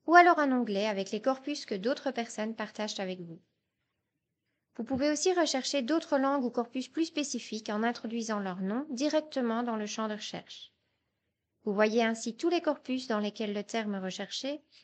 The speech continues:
apparaît soit dans le nom du corpus, soit comme la langue de celui-ci.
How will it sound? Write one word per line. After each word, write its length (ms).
apparaît 380
soit 400
dans 140
le 120
nom 180
du 120
corpus, 600
soit 420
comme 220
la 140
langue 300
de 80
celui-ci. 640